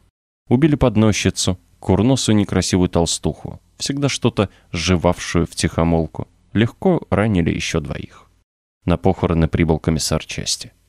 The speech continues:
Девочки ревели в голос. Дали салют над могилой, а потом комиссар отозвал Риту в сторону.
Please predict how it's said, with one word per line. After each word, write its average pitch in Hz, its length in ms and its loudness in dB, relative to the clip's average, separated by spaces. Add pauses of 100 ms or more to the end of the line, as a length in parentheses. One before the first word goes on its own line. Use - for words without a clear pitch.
(100)
Девочки 104 480 -2
ревели 80 300 0
в - 100 -10
голос. - 480 -10 (560)
Дали 185 240 0
салют 147 400 0
над 127 160 2
могилой, 104 480 4
а 95 40 -4
потом - 340 -2
комиссар 85 460 0
отозвал 80 460 0
Риту 113 300 0
в - 80 -6
сторону. 87 480 0